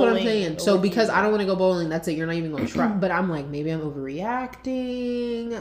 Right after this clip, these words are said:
Speaker 1: But
Speaker 2: Mm.
Speaker 1: if I wanted to see a guy or if I wanted to see a girl
Speaker 2: I'd be like, "Okay,
Speaker 1: and
Speaker 2: what
Speaker 1: she
Speaker 2: else
Speaker 1: was
Speaker 2: you
Speaker 1: like,
Speaker 2: wanna
Speaker 1: "Oh."
Speaker 2: do?" Or we, "What if we go, what if we go do this?" Or you,
Speaker 1: That's
Speaker 2: "Sure,
Speaker 1: what I'm
Speaker 2: let's do."
Speaker 1: saying. That's why I was like,
Speaker 2: It's not that
Speaker 1: "Mm,
Speaker 2: serious.
Speaker 1: he probably just didn't." That's why I was like,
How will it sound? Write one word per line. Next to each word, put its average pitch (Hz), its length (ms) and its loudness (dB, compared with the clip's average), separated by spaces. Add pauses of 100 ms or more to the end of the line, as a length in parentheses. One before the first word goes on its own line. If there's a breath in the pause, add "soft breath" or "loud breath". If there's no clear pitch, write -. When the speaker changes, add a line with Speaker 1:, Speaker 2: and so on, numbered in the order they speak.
(420)
Speaker 1:
But 165 360 0
Speaker 2:
Mm. - 400 -8
Speaker 1:
if 185 80 4
I 269 200 8
wanted 359 220 4
to 254 80 4
see 277 220 2
a - 20 0
guy 240 260 4
or 185 120 6
if 170 60 0 (120)
I 214 100 2
wanted 269 220 2
to 214 60 -2
see 220 220 -4
a 214 40 0
girl 202 200 2
Speaker 2:
I'd 202 100 6
be 196 40 4
like, 294 220 6
"Okay, 285 320 4
Speaker 1:
and 302 80 8
Speaker 2:
what 220 60 6
Speaker 1:
she 208 80 6 (100)
Speaker 2:
else 254 60 8
Speaker 1:
was 214 100 6
Speaker 2:
you 220 40 4
Speaker 1:
like, 208 160 4
Speaker 2:
wanna 233 180 2
Speaker 1:
"Oh." 214 60 2
Speaker 2:
do?" 254 260 0
Or 180 380 0 (140)
we, 202 220 4
"What 202 180 0
if 220 80 2
we 240 120 -4
go, 226 200 2 (100)
what 202 200 -2
if 247 80 -2
we 240 80 0
go 233 120 6
do 233 140 0
this?" 233 320 4
Or 180 100 4
you, 180 160 -4
Speaker 1:
That's 262 120 -2
Speaker 2:
"Sure, 294 120 2 (120)
Speaker 1:
what 196 100 2
I'm 175 60 -2
Speaker 2:
let's 208 240 -2
do." 233 60 -4
Speaker 1:
saying. 285 180 0
That's 262 240 -2
why 285 80 0
I 269 40 2
was 254 120 -2
like, 208 200 -2
Speaker 2:
It's 226 140 -6
not 269 220 -4
that 269 120 -4
Speaker 1:
"Mm, - 40 -8
Speaker 2:
serious. 262 360 -8
Speaker 1:
he 262 280 -2
probably 233 260 -2
just 202 140 -2
didn't." 196 360 -6
That's 214 200 4
why 214 60 2
I 208 60 4
was 196 120 0
like, 170 200 -2